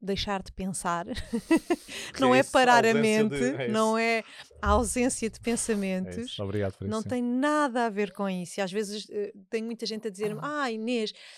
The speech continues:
Speaker 1: ah, isso é para a Inês, isso da meditação é para a Inês que é assim muito calma."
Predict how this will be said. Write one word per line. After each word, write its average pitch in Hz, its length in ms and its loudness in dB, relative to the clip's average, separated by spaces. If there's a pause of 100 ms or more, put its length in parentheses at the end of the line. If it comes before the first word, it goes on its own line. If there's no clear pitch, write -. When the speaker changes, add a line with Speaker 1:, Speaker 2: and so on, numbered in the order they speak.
(180)
Speaker 1:
ah, 302 200 -2
isso 311 220 -6
é 339 40 2
para 320 160 -6
a 240 60 -2
Inês, 202 320 -4
isso 208 180 -6
da 226 80 -2
meditação 208 440 -6
é 233 80 -6
para 226 140 -4
a 202 60 -2
Inês 202 240 -4
que 226 120 -4
é - 20 0
assim 208 180 -6
muito 202 200 -6
calma." 185 440 -2